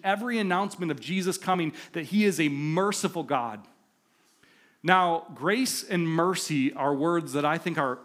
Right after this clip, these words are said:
virtually interchangeable with each other. They're two sides of the same coin with one kind of key difference. Does anybody know what the difference between grace and mercy is? Grace is giving me something I don't deserve. It is a gift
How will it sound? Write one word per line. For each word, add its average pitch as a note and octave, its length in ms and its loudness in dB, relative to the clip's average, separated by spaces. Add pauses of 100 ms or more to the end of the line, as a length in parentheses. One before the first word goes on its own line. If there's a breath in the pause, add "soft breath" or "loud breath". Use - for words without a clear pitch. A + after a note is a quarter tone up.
(100)
virtually E3 680 -2
interchangeable C3 680 -4
with G#2+ 160 -8
each G#2 220 -8
other. G#2 260 -10 (260 loud breath)
They're D#3 140 2
two G#3+ 300 -2
sides F3 440 0
of D3 140 -10
the C3 80 -10
same C#3 260 -4
coin B2+ 360 -6
with A#2+ 120 -4
one F3 360 -2
kind F3 180 -4
of C3 80 -8
key D#3+ 240 -10
difference. A#2+ 680 -6 (560 soft breath)
Does - 100 -14
anybody G3 240 0
know G3+ 80 0
what G3 140 -2
the E3+ 80 -4
difference D3+ 360 -4
between D3 360 -4
grace C#3 420 -2
and B2 160 -6
mercy C3+ 420 -6
is? D#3+ 300 -8 (1300)
Grace F#3+ 760 -2 (880 soft breath)
is D3+ 220 0
giving F#3 460 0
me F#3 100 0
something E3+ 540 -2
I C#3+ 160 -4
don't C#3+ 260 -4
deserve. A#2+ 460 -6
It A#2+ 80 -4
is C3 120 -2
a C3 60 -2
gift E3 460 -4